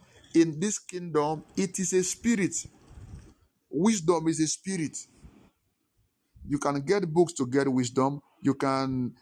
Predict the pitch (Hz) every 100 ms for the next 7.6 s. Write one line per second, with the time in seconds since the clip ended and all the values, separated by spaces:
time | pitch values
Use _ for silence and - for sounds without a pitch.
0 | _ 135 190 190 165 170 170 160 135 120
1 | 147 143 135 113 123 131 - _ 147 160
2 | 156 151 156 147 - 208 214 175 143 170
3 | 175 147 180 175 147 139 - 165 170 147
4 | 127 147 135 143 - _ _ _ 156 160
5 | 160 156 147 - - 226 214 156 - -
6 | _ - 139 139 135 143 147 147 180 202
7 | 190 180 180 180 156 -